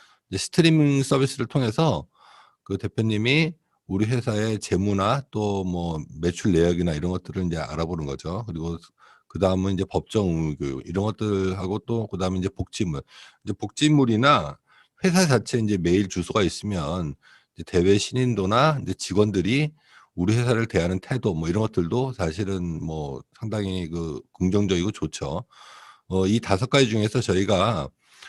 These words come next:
그 제 홈페이지에 그 구독과 좋아요, 그러니까 제 영상의 구독과 좋아요를 눌러주시면, 어, 세 가지를 무료로 해드립니다. 스마트 씨에프오나 법정 의무 교육이나 우리 회사의 복지물,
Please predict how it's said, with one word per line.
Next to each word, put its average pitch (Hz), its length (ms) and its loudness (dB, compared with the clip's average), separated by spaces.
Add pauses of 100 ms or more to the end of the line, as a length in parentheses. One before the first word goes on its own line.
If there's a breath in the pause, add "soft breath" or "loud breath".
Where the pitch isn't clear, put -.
(320 loud breath)
그 87 800 -2 (100)
제 - 120 2
홈페이지에 151 840 6 (140)
그 117 560 2
구독과 139 400 6
좋아요, 110 580 6
그러니까 107 280 -2
제 104 180 4
영상의 104 400 4
구독과 - 360 -2
좋아요를 98 360 4
눌러주시면, 90 760 0 (600 soft breath)
어, 82 200 0
세 180 240 4
가지를 156 440 6
무료로 123 480 6
해드립니다. 87 580 0
스마트 113 420 0
씨에프오나 110 840 2
법정 98 500 0
의무 98 300 2
교육이나 95 580 2 (580 soft breath)
우리 92 240 -2
회사의 113 280 2
복지물, 131 540 -2